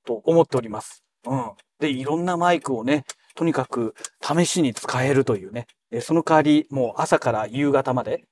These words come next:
営業時間ギリギリまで使えますよっていうね。で、一日一万円っていうね。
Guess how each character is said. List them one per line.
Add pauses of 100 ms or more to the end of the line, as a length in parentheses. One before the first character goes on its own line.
(100)
営
業
時
間
ギ
リ
ギ
リ
ま
で
使
え
ま
す
よ
っ
て
い
う
ね。 (340)
で、
一
日
一
万
円
っ
て
い
う
ね。